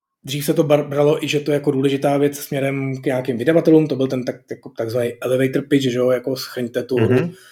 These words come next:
Speaker 1: tak rychle, než prostě vyjedeme vejtahem k nám do kanceláře, odkud vás zase vyhodíme".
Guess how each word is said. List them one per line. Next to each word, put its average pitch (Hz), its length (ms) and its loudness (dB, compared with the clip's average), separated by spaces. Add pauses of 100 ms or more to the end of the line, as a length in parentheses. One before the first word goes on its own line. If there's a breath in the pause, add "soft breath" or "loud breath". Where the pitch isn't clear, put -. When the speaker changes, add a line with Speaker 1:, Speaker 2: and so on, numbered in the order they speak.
(200 loud breath)
Speaker 1:
tak - 200 -2
rychle, 127 360 2
než 123 300 -2
prostě - 400 -8
vyjedeme 120 380 -2
vejtahem 123 520 -2
k 127 80 -8
nám 127 160 -2
do 123 60 -4
kanceláře, 127 520 2
odkud 123 260 -4
vás 127 140 2
zase 131 200 -2
vyhodíme". 131 500 2